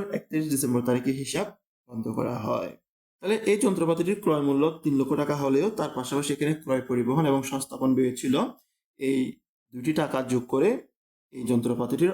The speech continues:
অর্জন মূল্য নির্ণয় করতে হবে। আবার এটার আয়ুষ্কাল আছে দশ বছর এবং এখানে ভগ্নাবশেষ মূল্য আছে বিশ হাজার টাকা। প্রতি বছর একত্রিশ ডিসেম্বর হচ্ছে তাদের হিসাব বছরের শেষ দিন, ওই দিনই তারা হিসাবটা বন্ধ করে। ক,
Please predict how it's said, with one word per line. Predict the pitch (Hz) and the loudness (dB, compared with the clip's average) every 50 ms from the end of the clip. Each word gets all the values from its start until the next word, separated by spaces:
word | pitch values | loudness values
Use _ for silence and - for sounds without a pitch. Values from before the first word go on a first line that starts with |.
| 180 - 135 | -2 -2 -4
অর্জন | 123 110 113 120 120 120 | -2 0 0 2 2 2
মূল্য | 120 127 147 151 | 2 2 2 2
নির্ণয় | 131 123 123 147 185 - - | 2 2 2 2 2 2 -2
করতে | 127 - - _ 113 107 107 | -4 -4 -6 _ -14 -14 -14
হবে। | - - - 104 98 95 - - - _ _ _ _ _ _ _ _ _ - | -14 -14 -12 -10 -8 -8 -8 -8 -12 _ _ _ _ _ _ _ _ _ -8
আবার | 123 131 139 135 135 | -4 -2 0 0 0
এটার | 135 165 175 180 160 | 2 2 2 4 2
আয়ুষ্কাল | 143 139 135 - - 135 131 131 | 2 0 -2 -4 -2 -2 -2 -2
আছে | 127 - 170 156 135 | -2 -4 -6 -4 -2
দশ | 131 127 123 - - 131 | -2 -2 -2 -4 -2 -2
বছর | 123 - - 196 202 185 151 | -2 0 0 0 2 2 2
এবং | 139 147 143 131 | 0 0 0 0
এখানে | 131 135 139 131 131 | 0 0 0 2 2
ভগ্নাবশেষ | 135 143 147 151 143 143 147 143 131 131 | 2 2 2 2 0 0 0 0 2 2
মূল্য | 123 127 131 131 135 135 | 4 4 4 2 2 0
আছে | 135 - - 165 | -2 -2 -2 -2
বিশ | 147 - - | -2 0 0
হাজার | 117 110 110 - - _ | 0 0 -2 -4 -6 _
টাকা। | _ _ _ _ _ 98 101 - _ _ _ _ _ _ _ _ _ _ | _ _ _ _ _ -20 -20 -20 _ _ _ _ _ _ _ _ _ _
প্রতি | - 139 - 147 135 | -14 -6 -2 0 0
বছর | 143 139 190 185 180 | 2 2 2 2 2
একত্রিশ | 147 143 143 151 156 151 143 | 2 0 0 0 0 0 0
ডিসেম্বর | 147 151 135 131 131 131 127 | 0 0 2 2 2 2 0
হচ্ছে | 135 135 139 139 147 | 0 0 0 0 0
তাদের | 135 131 135 135 | 2 0 0 0
হিসাব | 131 - 135 120 127 | 0 -2 0 0 0
বছরের | 131 131 135 131 131 - - | 0 2 2 2 0 0 -2
শেষ | 143 135 135 131 135 147 | -4 -4 -4 -4 -2 -2
দিন, | 185 214 202 - - | -2 -2 -2 -4 -4
ওই | 131 120 123 | -2 0 0
দিনই | 127 131 127 123 | 0 0 0 0
তারা | 120 120 120 123 123 | 0 0 0 -2 -2
হিসাবটা | 123 123 127 123 - - 185 170 151 - | -4 -4 -4 -4 -2 -2 -4 -2 -4 -4
বন্ধ | 135 120 117 113 - - - _ | -2 0 0 0 -2 -4 -14 _
করে। | 123 117 113 - - - - - _ _ _ _ _ _ _ _ _ _ _ _ _ | -12 -8 -8 -6 -6 -6 -8 -10 _ _ _ _ _ _ _ _ _ _ _ _ _
ক, | - | -2